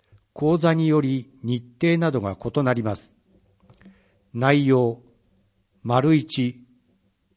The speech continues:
学んで作ろう、楽しい食品加工。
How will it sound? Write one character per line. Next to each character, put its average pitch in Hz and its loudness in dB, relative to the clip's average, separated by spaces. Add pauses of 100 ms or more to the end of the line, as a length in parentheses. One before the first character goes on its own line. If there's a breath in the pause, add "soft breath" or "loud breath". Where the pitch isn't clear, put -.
(160)
学 135 0
ん 170 0
で 165 4
作 - -6
ろ 104 0
う、 - -20
楽 147 0
し 139 0
い - -12
食 - -8
品 156 -2
加 135 -2
工。 82 -10